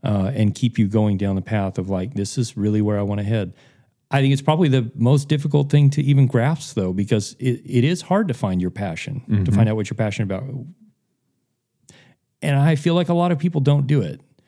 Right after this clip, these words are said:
Speaker 2: Mm-hmm.
Speaker 1: uh, because it takes a lot of work and
Speaker 2: Mm-hmm.
Speaker 1: it can be pretty scary at times.
Speaker 2: Mm-hmm.
Speaker 1: But if you ever do find what you're passionate about and what you love doing, it's not that you're not going to work, but you are really going to enjoy working.
Speaker 2: Mm-hmm.
Speaker 1: Um, and it will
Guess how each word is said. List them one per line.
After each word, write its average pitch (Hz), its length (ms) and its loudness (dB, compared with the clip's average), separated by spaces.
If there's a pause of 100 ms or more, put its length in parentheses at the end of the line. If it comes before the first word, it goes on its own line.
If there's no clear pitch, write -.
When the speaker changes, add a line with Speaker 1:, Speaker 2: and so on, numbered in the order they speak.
Speaker 2:
Mm-hmm. 101 300 0
Speaker 1:
uh, 107 240 2
because 127 280 2
it 143 80 -2
takes 131 200 0
a 123 60 -4
lot 110 140 0
of 98 60 -2
work 87 320 -6 (220)
and 117 120 4
Speaker 2:
Mm-hmm. 104 80 2
Speaker 1:
it - 40 0
can 131 80 6
be 120 100 4
pretty 113 220 0
scary 95 400 -6
at - 80 -12
times. 90 560 -10
Speaker 2:
Mm-hmm. 104 240 0 (200)
Speaker 1:
But 135 160 4
if 143 140 0
you 151 140 4
ever 131 160 4
do 147 240 2
find 98 400 -2
what 110 240 -2
you're 110 100 -2
passionate 117 480 -2
about 87 400 -6
and 120 140 0
what 101 200 -6
you 107 80 -2
love 101 400 -2
doing, 104 640 0
it's 131 160 -6
not 135 140 2
that 143 80 0
you're 135 100 4
not 127 200 2
going 113 180 0
to 110 80 -4
work, 113 400 -2 (260)
but 110 140 -4
you 107 140 2
are 117 100 2
really 110 280 2
going 107 260 -2
to 107 120 -2
enjoy 110 380 -2
working. 104 560 -8 (120)
Speaker 2:
Mm-hmm. 98 300 0 (260)
Speaker 1:
Um, 95 320 -2
and 110 200 0
it 110 100 -2
will 143 420 2